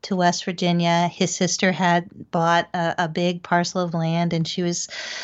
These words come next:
uh, offering to sell us a few acres. And we decided, hey, you know, we went and checked it out. It's beautiful in West Virginia,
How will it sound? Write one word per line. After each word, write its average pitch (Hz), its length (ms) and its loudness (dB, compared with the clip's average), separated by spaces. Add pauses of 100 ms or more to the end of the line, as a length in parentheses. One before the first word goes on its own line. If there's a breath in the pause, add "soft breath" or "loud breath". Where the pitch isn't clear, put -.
(260 loud breath)
uh, 156 240 4
offering 175 500 2
to 185 140 -6
sell 175 320 0
us 175 180 -2
a 180 60 -2
few 180 260 -2
acres. 165 680 -2
And 165 240 4
we 180 100 4
decided, 214 520 4
hey, 285 420 2
you 202 100 4
know, 196 80 6
we 190 140 4
went 185 240 4
and 196 80 0
checked 202 320 0
it 180 80 0
out. 175 240 4
It's - 120 -10
beautiful 185 480 0
in 180 120 2
West 180 260 0
Virginia, 175 640 4